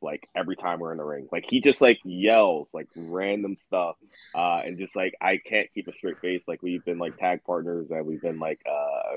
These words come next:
on the opposite teams, and he just, like, just screams stuff and it just makes me, like, it cracks me up. Uh, I remember the first time I wrestled him, we did a tag match. It was, uh,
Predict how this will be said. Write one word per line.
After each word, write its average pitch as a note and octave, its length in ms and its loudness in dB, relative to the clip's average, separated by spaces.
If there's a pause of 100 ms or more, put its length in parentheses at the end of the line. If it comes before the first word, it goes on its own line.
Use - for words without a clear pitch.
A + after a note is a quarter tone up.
(100)
on D#2+ 120 -8
the D#2 100 -6 (100)
opposite - 320 0
teams, F2+ 300 -4
and D#2 160 -14 (300)
he A#2+ 160 4
just, A#2 200 4
like, G#2 140 6
just G2+ 180 -4
screams A2+ 540 2
stuff E2 240 0
and F2 80 -2
it E2 100 -8
just D#2+ 140 -10
makes F2+ 260 -2
me, F2+ 140 -2
like, D#2+ 180 -2 (160)
it D2+ 120 -8
cracks F2+ 280 0
me F2 60 -2
up. F2+ 220 2
Uh, - 40 -2
I D2 280 0
remember A2 220 4
the G#2 120 -2
first G#2 240 0
time F#2+ 160 2
I F2+ 40 4
wrestled E2+ 360 0
him, D2+ 220 -6 (360)
we F2+ 100 0
did F2 180 2
a - 20 -20
tag A2 240 6
match. E2 260 -4
It D#2 80 -8
was, D#2 180 -8
uh, D#2 360 -4